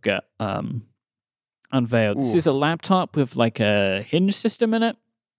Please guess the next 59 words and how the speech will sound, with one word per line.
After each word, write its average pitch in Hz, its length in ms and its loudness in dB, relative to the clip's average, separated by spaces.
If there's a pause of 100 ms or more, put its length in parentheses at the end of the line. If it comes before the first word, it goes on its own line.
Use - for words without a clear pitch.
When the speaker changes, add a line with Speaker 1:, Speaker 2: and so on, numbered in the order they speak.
(500)
Speaker 1:
So - 100 -6
Speaker 2:
You - 20 2
know 392 60 6
Speaker 1:
you 440 80 8
Speaker 2:
what's - 100 0
Speaker 1:
can 120 140 4
Speaker 2:
great 147 260 0
about 135 160 4
all 120 140 2
these 131 180 -8
surfaces? 151 640 -4
Speaker 1:
Go 127 140 4
on. - 60 8
Speaker 2:
They're 294 140 4
so 220 360 0
hard 208 240 0
to 190 80 -8
describe. 147 720 0
Speaker 1:
Yeah, 127 340 2
they 123 140 2
really 127 340 4
are. 110 280 2
Speaker 2:
<laughs> 139 40 -10
Speaker 1:
But, 160 160 0
but 185 140 2
that's 214 300 0
cool, 240 460 2
though, 113 300 0
because, 139 320 -2
like, 143 200 0 (400)
I 151 80 2
said 196 260 0
something. 185 540 -2
I, 120 200 2
I 120 120 0
mean, 139 200 2
I 139 160 2
think 147 200 -2
Microsoft 139 420 -2
are - 20 0
making 123 280 2
some 123 160 -4
of 120 80 2
the 117 60 4
most 110 260 0
exciting 107 560 0
hardware 104 400 0
and 90 100 -4
technology 113 460 -2
right 85 240 -6
now, - 260 -12
like, 101 220 -6
the 113 100 4
designs 101 340 0
Speaker 2:
Yes. 123 180 2
Speaker 1:
that 120 80 -4
they 143 120 2
pull 156 220 0
out. 175 260 0